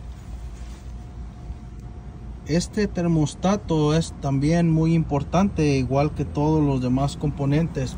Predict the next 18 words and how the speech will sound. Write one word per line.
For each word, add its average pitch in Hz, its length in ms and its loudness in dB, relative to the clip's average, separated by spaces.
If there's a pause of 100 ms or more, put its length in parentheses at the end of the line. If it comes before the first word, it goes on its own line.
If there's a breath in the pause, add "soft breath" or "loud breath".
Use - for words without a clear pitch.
pero 151 420 2 (1400)
para 123 240 2
saber 147 420 4
si 170 160 -2
está 156 600 2 (580)
funcionando 139 760 2
o 127 440 2
si 135 160 -4
lo 123 140 0
necesita 156 540 -2
reemplazar, 147 680 0
más 139 320 -2
bien, 143 360 -2 (1300 loud breath)
ah, 120 500 0 (1300 loud breath)
te 120 80 -4
va 123 120 0
a 143 40 2
marcar 175 640 2